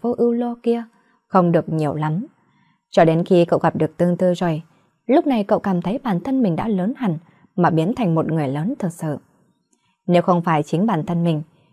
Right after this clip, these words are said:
để làm cho mình trở thành một đứa trẻ nhỏ, thì làm sao có thể vĩnh viễn là một đứa con nít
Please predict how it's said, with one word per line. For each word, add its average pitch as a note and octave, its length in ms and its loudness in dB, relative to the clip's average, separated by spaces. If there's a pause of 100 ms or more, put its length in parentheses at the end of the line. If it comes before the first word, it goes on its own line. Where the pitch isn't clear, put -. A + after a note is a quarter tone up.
(160)
để E3+ 220 6
làm D#3+ 200 2
cho F3+ 120 -4
mình E3 300 0
trở E3+ 120 2
thành D#3+ 280 0
một D#3 120 -2
đứa G#3+ 140 -2
trẻ G#3+ 200 -4
nhỏ, D#3+ 280 -4 (480)
thì F3+ 120 6
làm D#3 240 2
sao G3+ 280 -4 (400)
có G3+ 120 6
thể G#3+ 160 4
vĩnh E3 220 0
viễn A3+ 220 2
là A#3 100 2
một E3+ 200 2
đứa F3 100 4
con B3 240 -2
nít D4+ 140 -4